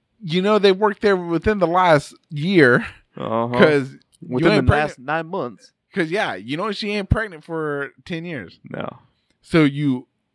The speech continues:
Speaker 1: they, I, I read that they got the D N A. They're gonna do D N A testing on the baby, and then you go D N A test, test every single guy that's worked there for the last year.
Speaker 2: Exactly.
Speaker 1: And then you find out who your, your cochino is.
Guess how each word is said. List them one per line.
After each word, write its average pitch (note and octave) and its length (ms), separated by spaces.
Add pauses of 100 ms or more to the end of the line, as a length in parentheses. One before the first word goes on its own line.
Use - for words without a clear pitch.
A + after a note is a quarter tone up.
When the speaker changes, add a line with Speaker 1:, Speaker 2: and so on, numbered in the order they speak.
(180)
Speaker 1:
they, C#3 320
I, B2 180 (300)
I B2+ 100
read D#3 260
that D#3+ 120
they D3+ 120
got E3 240
the D3+ 80
D D#3 220
N D#3 100
A. D3 140
They're C#3+ 140
gonna C#3+ 140
do C#3+ 180
D D3 160
N C#3+ 80
A C#3+ 120
testing D3+ 320
on D3 100
the E3 80
baby, C#3 320 (640)
and E3+ 140
then F3+ 140
you G3 100
go G3+ 260
D D#3 240
N G3 100
A G3 140
test, F#3+ 540 (320)
test F3 340 (160)
every D3+ 380
single D3+ 340
guy B2 260
that's A2 220 (100)
worked C3 280
there G2+ 160
for - 80
the G2 100
last G#2 480
year. A2 300
Speaker 2:
Exactly. A2+ 720 (280)
Speaker 1:
And C#3 140
then D3 80
you C#3+ 140
find C#3 240
out B2+ 160
who C#3+ 220
your, A#2+ 600 (200)
your A2+ 220
cochino F#3+ 600
is. F3+ 100